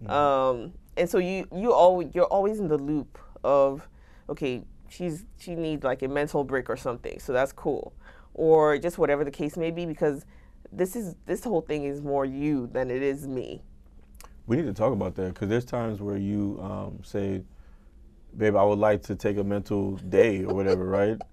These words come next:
Speaker 1: So that mental day might be, "I wanna go, let's say, to Austin or something, and just be
Speaker 2: Mm-hmm.
Speaker 1: on my own. I wanna go to a hotel."
Speaker 2: Mm-hmm.
Speaker 1: Like, how important is that to you?
Speaker 2: That's huge, huge to me, huge. Um,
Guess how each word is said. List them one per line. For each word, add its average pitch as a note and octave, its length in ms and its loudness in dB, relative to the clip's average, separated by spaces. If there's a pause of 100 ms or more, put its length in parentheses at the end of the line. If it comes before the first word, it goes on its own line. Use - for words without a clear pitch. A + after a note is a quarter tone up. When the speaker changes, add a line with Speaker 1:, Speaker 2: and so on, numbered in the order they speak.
Speaker 1:
So A2 200 0
that G#2+ 200 8
mental A2+ 280 2
day G#2+ 180 4
might G2+ 300 2
be, G2+ 320 0 (120)
"I - 100 -6
wanna G2+ 200 0
go, G2 460 0 (580)
let's F#2+ 180 0
say, G2+ 120 -2
to F#2+ 100 2
Austin F2+ 460 -2
or F#2 80 -6
something, - 320 -10
and F#2+ 100 -4
just G2 220 -4
be G#2 80 2
Speaker 2:
Mm-hmm. G2 80 2
Speaker 1:
on G2 80 0
my G2 160 -2
own. G2 160 -4
I F#2+ 80 -2
wanna G2 180 0
go F#2+ 140 -2
to F#2+ 160 -6
a - 20 -2
hotel." F#2+ 580 -4
Speaker 2:
Mm-hmm. D#3+ 440 -8 (360)
Speaker 1:
Like, F#2+ 280 -2 (100)
how A#2+ 220 4
important G#2+ 580 -2
is G2 180 -4
that F#2 220 -2
to G2 140 -8
you? G2+ 260 -8
Speaker 2:
That's F#3 200 0
huge, F3 580 -4 (560)
huge F#3 600 -6 (360)
to E3 100 -8
me, D3+ 380 -4 (680)
huge. C#3+ 440 -6 (180)
Um, C3+ 400 0